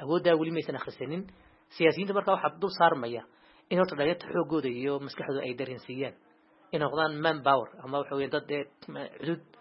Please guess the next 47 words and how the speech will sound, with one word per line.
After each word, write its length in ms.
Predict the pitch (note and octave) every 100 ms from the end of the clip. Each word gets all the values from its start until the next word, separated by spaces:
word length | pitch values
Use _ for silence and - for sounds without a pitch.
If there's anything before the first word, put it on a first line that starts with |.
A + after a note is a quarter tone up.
| - -
waddanka 240 | D3+ C#3+
u 20 |
soo 120 | C#3+ C#3
socota, 300 | A2+ A2 C#3+ - _ _ _ -
oo 80 |
la 100 | D3+
rabo 160 | C3 C#3
markaa 200 | D3 D3+
waxaan 200 | C#3+ C3+ A#2+
siyaasadda 400 | C#3 B2 C#3 C#3
in 120 | C#3+
iyaguna 360 | C#3 C3+ C3+ C#3 - _ -
saameyn 260 | - C#3+ D#3
ku 80 | D3
yeeshaan, 300 | C#3+ C3 C3+
oo 80 | C#3
ah 240 | - - -
in 120 | E3
iyagu 200 | E3 C#3+
jaan 220 | - E3+ C3
gooyaan 320 | C3+ C#3+ B2
cidda 180 | D3 C#3+
waddankan 320 | D3 C3+ C#3
maamulaysa, 500 | C3 C#3 E3 D#3+ E3+
ay 80 | -
jaan 220 | - D#3
gooyaan, 340 | D3 D#3+ F3+ F3+ - - - - - -
ayna 180 | D#3+ F#3
jaan 180 | F#3 F#3 D3
gooyaan 220 | D#3 E3+
waxa 140 | E3 C#3+
lagu 140 | D3
maamulayo 560 | F3 D3+ D#3+ D#3+ D3 E3 -
iyo 300 | C#3+ E3 E3 - -
istaraatiijiyadda 600 | - D3 - C3 D3+ E3
mustaqbalka 480 | C3+ - D3 B2+ D3
iyagu 180 | D3 C#3
leeyihiin. 340 | C3+ A#2 A#2 - _ -
Labada 260 | C3+ D3 C3+
waa 60 | C#3
in 80 | B2+
jaan 180 | C3+
gooyaan, 220 | B2 B2+ B2+
iyagu 140 | B2
saameyntu 320 | - C#3 D3+ -
taas 220 | C3 B2+
weeyaan. 300 | B2+ B2+